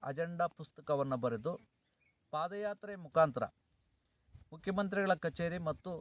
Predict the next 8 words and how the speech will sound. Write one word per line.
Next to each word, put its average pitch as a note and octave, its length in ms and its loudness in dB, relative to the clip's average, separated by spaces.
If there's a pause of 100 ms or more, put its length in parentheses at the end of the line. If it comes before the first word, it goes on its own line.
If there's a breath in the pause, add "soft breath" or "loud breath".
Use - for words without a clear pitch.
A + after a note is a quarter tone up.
(120)
ರಾಜ್ಯಪಾಲರ D3+ 840 2
ಕಚೇರಿಗೆ C#3 460 -2
ನೀಡಿದ್ದು B2+ 460 -4 (320)
ಪ್ರಯೋಜನವಾಗಿಲ್ಲ. C3+ 800 -8 (480)
ಕೆಲ F3+ 140 -4
ದಿನಗಳ G#3+ 440 -8
ನಂತರ E3+ 340 -2 (540)
ಮಂತ್ರಿಗಳಿಗೆ F#3 640 4